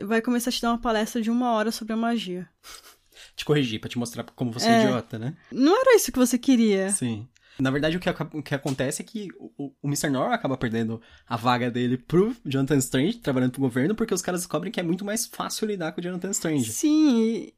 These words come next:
Speaker 1: o Jonathan Strange, por ter essa facilidade de trabalhar com as pessoas e tal, acabam em-, eles começam a fazer várias magias em conjunto pra enganar o exército francês.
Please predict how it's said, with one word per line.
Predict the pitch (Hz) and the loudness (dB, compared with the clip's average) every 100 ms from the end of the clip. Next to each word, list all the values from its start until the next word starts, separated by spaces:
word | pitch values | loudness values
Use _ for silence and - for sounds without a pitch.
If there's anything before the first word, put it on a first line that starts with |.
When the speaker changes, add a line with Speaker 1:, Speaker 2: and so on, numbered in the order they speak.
| _ | _
Speaker 1:
o | - 220 | -2 2
Jonathan | 220 233 247 262 | 2 2 2 0
Strange, | 247 - 226 254 302 | -2 -2 0 2 2
por | - 233 | 0 -6
ter | - | -2
essa | 247 277 | -2 -2
facilidade | 285 247 - 226 202 202 233 247 214 | -4 -6 -4 -4 -2 -2 0 0 0
de | 202 | -4
trabalhar | 220 208 208 | -4 -4 -2
com | 220 | -4
as | 214 | -6
pessoas | 220 - - 202 226 | -6 -6 -4 -4 -2
e | 220 | -4
tal, | 220 202 233 240 - - - | -6 -2 -2 -4 -10 -16 -8
acabam | 233 262 285 349 | -4 0 2 6
em-, | 320 262 - | 6 4 -4
eles | 220 233 | -4 -2
começam | - 294 339 427 | 2 4 4 2
a | |
fazer | 302 262 | 2 2
várias | 247 254 339 392 | 4 4 2 4
magias | 339 262 262 247 | 4 4 2 2
em | 254 | 2
conjunto | 247 233 208 220 302 - 269 220 _ _ _ - | 0 -2 0 0 0 0 -4 -4 _ _ _ -2
pra | 233 240 247 | 2 4 4
enganar | 254 311 285 262 302 | 4 4 6 6 4
o | 302 254 233 214 | 4 2 2 0
exército | 208 196 208 208 220 | 0 2 0 -2 -6
francês. | - 208 208 - 180 - - | -8 -6 -4 -6 -8 -10 -14